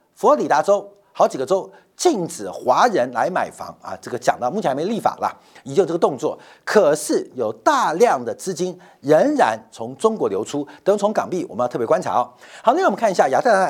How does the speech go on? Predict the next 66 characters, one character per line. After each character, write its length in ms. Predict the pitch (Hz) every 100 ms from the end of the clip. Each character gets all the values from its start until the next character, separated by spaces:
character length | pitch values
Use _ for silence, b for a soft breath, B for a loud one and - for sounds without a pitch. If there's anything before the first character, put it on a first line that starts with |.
| 160
F 120 | 180
E 60 |
D 160 | 175 196
所 160 | 190 202
观 160 | 165
察 140 | 139 131
的 60 |
C 200 | 135 202
P 160 | 196 190
I 140 | 180
的 100 | 156
指 160 | 117 -
标， 180 | - 120
分 140 | 185
成 220 | 156 117 113 B -
弹 260 | - 107
性 240 | 151 208 123
跟 240 | 143 135
粘 220 | 110 82
性 160 | - 180
的 80 | 95
啊。 100 | B B -
目 140 | 254
前 300 | - 123 120 B
其 140 | - 151
实 40 |
从 200 | 156 151
长 160 | 156 139
期 60 | 170
观 180 | 170
察 120 | 185 76
哦， 140 | 101 B B B B
扣 260 | - 330
掉 240 | 220 233 180
一 140 | 185
些 180 | - 190
波 300 | 190 - 220
动 140 | 226
比 40 | 127
较 140 | 110
大 300 | 147 233 160
的 360 | 120 98 - - _ -
物 120 | 160
价 200 | 160 107
的 200 | 87 73
品 260 | - 107 175
种， 200 | 175 - B
事 60 | -
实 80 | 208
上 200 | 160 101 B
美 180 | - 131
国 120 | 104
的 80 | 127
物 180 | 175 208
价 140 | 151
的 140 | 123 98
粘 320 | 104 104 117
性 240 | - 165 B B
仍 100 | 120
然 120 | 127
是 120 | 139 104
非 400 | - - 190 190
常 240 | - 92
非 120 | 104 151
常 140 | 95
高。 200 | 107 131